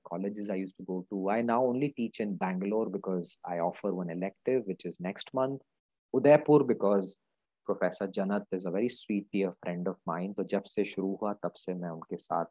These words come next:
पढ़ाने जाता हूँ, जब भी बुलाते हैं. And Ahmedabad University, because the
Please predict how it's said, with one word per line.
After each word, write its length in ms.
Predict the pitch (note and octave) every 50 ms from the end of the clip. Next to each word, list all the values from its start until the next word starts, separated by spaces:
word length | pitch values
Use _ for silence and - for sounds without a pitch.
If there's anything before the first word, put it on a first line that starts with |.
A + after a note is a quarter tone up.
| _ - - _ -
पढ़ाने 280 | E2 D#2+ D#2+ E2 E2+ E2
जाता 260 | E2+ E2+ F2+ - B2
हूँ, 140 | B2 B2 G#2
जब 140 | - G2 F2+
भी 100 | G2 G2
बुलाते 400 | F2 F#2 F2+ F2+ F2 - - G#2
हैं. 320 | G2+ G2+ G#2 G2+ G2+ F#2+ - _ _ _ _ _ _ _ _
And 140 | A2+ A#2 A2+
Ahmedabad 460 | A#2 A#2+ B2+ - C3+ B2 B2+ A#2+ A2+
University, 480 | A2 G#2 G2 G2+ G2 F#2 - - G2 F2+
because 320 | F2+ F2 - F2+ F2 E2+
the 80 | F2